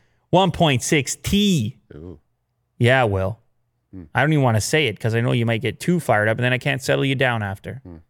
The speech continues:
Speaker 1: if I say that word, the T word. So it would be, I mean, we've talked about potential TikTok valuations as high as thirty billion. So how you, what are you gonna do,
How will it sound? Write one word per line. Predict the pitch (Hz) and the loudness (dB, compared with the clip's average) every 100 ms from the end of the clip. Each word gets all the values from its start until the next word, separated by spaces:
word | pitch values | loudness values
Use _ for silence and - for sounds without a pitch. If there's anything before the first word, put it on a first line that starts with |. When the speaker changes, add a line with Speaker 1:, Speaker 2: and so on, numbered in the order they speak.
| _ - | _ -6
Speaker 1:
if | 120 107 | -4 0
I | 110 | 0
say | 104 110 110 | 0 -2 -2
that | 101 76 | -4 -4
word, | 104 90 - _ _ _ _ | -6 -8 -14 _ _ _ _
the | 101 | -8
T | - 113 | -6 -6
word. | 95 90 - _ _ _ _ _ _ _ - _ - | -6 -10 -12 _ _ _ _ _ _ _ -20 _ -4
So | - 160 156 151 - _ _ _ _ _ _ 160 | 2 4 4 2 -4 _ _ _ _ _ _ 4
it | 185 | 4
would | 190 | 4
be, | 220 208 143 _ _ - | 2 0 -2 _ _ 0
I | 170 | 2
mean, | 180 123 - | 4 2 2
we've | 143 220 | 0 0
talked | - 156 135 139 | 0 2 2 2
about | 127 120 113 - _ - | 2 4 4 0 _ -8
potential | 131 151 143 147 123 - - | -4 0 0 2 0 -2 -4
TikTok | 139 139 120 | -2 0 0
valuations | 127 113 110 117 139 120 110 104 _ _ _ _ - | 2 2 2 0 0 0 -2 -4 _ _ _ _ -2
as | 123 | -2
high | 120 135 123 | 0 0 2
as | 107 | 0
thirty | 117 107 98 | 2 2 0
billion. | 101 69 - - _ _ _ _ _ _ _ | -2 -4 -10 -16 _ _ _ _ _ _ _
So | - 131 | -4 0
how | 196 | 0
you, | 208 | 0
what | - 233 | 0 0
are | |
you | 190 | 2
gonna | 127 | 2
do, | 110 101 | 2 0